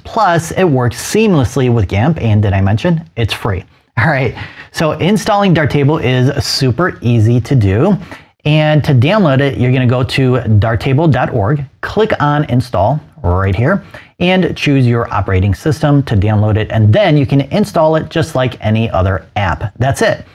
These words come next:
You now have Darktable installed. So let's go ahead and jump into Darktable and take a look at what it has to offer.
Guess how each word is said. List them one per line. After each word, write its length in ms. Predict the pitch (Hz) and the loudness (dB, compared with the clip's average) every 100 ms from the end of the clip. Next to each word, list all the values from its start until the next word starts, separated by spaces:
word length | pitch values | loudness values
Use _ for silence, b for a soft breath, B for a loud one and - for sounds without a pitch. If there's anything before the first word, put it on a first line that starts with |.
| b b b 117 | b b b 0
You 80 | |
now 280 | 123 127 165 | 2 2 2
have 280 | 156 143 139 - 104 | 2 2 0 0 0
Darktable 500 | 110 107 110 98 117 | 0 -2 -2 -2 0
installed. 380 | 101 - - - | -4 -2 -6 -4
So 100 | 113 | -2
let's 220 | 131 214 | 0 0
go 100 | 220 | 0
ahead 380 | 180 160 160 156 | 2 4 4 2
and 320 | - 127 117 | 2 2 2
jump 320 | 95 131 160 - | 2 2 0 0
into 340 | 143 165 - 180 | 2 2 2 2
Darktable 680 | 127 98 - 101 165 165 B B B - | 2 0 0 0 0 -2 B B B -2
and 120 | 131 | 0
take 200 | 165 170 | 0 2
a 40 | |
look 240 | 143 135 - | 2 0 0
at 240 | 135 131 | 0 0
what 220 | 101 113 | 0 0
it 120 | 117 - | 0 -2
has 500 | - 143 85 90 - _ | -2 0 0 -2 -4 _
to 160 | - - - | -10 -8 -4
offer. 480 | 107 - 67 - | -2 -2 -4 -6